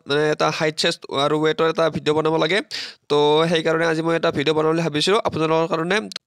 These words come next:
তো ভিডিঅ'টো শেষলৈকে চাই থাকক। আৰু আমাৰ যদি WhatsApp গ্ৰুপত আপুনি জইন হ'ব বিচাৰে, তেনেহ'লে মই ডেছক্ৰিপশ্যনত লিংকটো দি দিম, তাত গৈ আপোনালোকে জইন হ'ব পাৰিব। আৰু আজি ভিডিঅ'টোলৈ আহিছোঁ। তো কিমান হাইট লাগে আপোনালোকে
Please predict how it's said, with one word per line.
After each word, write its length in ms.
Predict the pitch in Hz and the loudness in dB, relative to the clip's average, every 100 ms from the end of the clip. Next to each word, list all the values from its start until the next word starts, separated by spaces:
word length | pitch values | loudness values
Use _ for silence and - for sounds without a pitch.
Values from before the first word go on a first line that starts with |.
| _ | _
তো 80 | 156 160 160 - - | 4 4 4 -2 -2
ভিডিঅ'টো 260 | 147 151 175 | 0 2 0
শেষলৈকে 320 | 165 170 165 | 2 2 2
চাই 80 | 185 175 | 2 2
থাকক। 180 | 175 208 | 2 0
আৰু 100 | - 151 | 0 2
আমাৰ 140 | 156 160 | 2 0
যদি 140 | 165 170 170 | 2 2 2
WhatsApp 260 | 156 143 165 | 0 0 0
গ্ৰুপত 200 | 170 165 | 2 2
আপুনি 140 | 156 165 | 0 0
জইন 140 | 151 151 | 0 2
হ'ব 60 | 160 160 | 2 2
বিচাৰে, 200 | 170 156 | 0 0
তেনেহ'লে 300 | 151 160 165 165 | 0 0 0 0
মই 100 | 160 - - | -2 -4 -6
ডেছক্ৰিপশ্যনত 400 | 143 143 156 175 160 156 147 - | -4 -4 -2 -2 -2 -6 -10 -6
লিংকটো 200 | 139 147 160 | -4 -2 -2
দি 60 | 160 | 0
দিম, 100 | 196 311 - - - - | -2 -4 -14 -16 -10 -2
তাত 120 | 147 | 0
গৈ 80 | 151 156 | 2 2
আপোনালোকে 320 | 160 160 160 151 | 2 -2 0 0
জইন 120 | 151 | 2
হ'ব 60 | 151 165 | 2 2
পাৰিব। 180 | 160 196 302 - - - _ - 151 | 2 -2 -2 -10 -20 -20 _ -2 2
আৰু 140 | 151 160 170 | 4 2 2
আজি 120 | 170 156 | 0 0
ভিডিঅ'টোলৈ 360 | 156 156 170 160 | 0 2 2 2
আহিছোঁ। 260 | 147 180 254 _ _ _ _ _ - _ _ _ _ _ | 2 0 -2 _ _ _ _ _ -20 _ _ _ _ _
তো 60 | 165 156 | -2 0
কিমান 220 | 165 175 | 2 2
হাইট 120 | 156 160 | 2 0
লাগে 140 | 165 165 | 2 2
আপোনালোকে 460 | 160 165 170 165 | 2 0 2 2